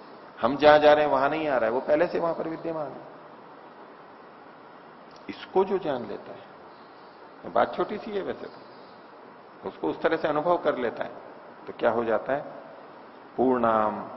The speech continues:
अप्रवर्तनीम श्रियम लभते, वो श्री को प्राप्त कर लेता है। कैसी श्री? ये पूर्ण है,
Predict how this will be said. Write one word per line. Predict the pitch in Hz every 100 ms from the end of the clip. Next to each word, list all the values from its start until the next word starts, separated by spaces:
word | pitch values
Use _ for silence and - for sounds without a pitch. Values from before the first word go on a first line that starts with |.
| -
अप्रवर्तनीम | 131 - - 120 117 - 120 113 107 104
श्रियम | 101 - 139 143 135
लभते, | 107 98 98 - - -
वो | -
श्री | - 175 185
को | 208
प्राप्त | 208 170 - 170
कर | 123
लेता | - -
है। | - - - - - - -
कैसी | 160 190
श्री? | 214 - 110 - - - - - - - - - - - - - - - - - - - -
ये |
पूर्ण | - - 139 190 175
है, | 120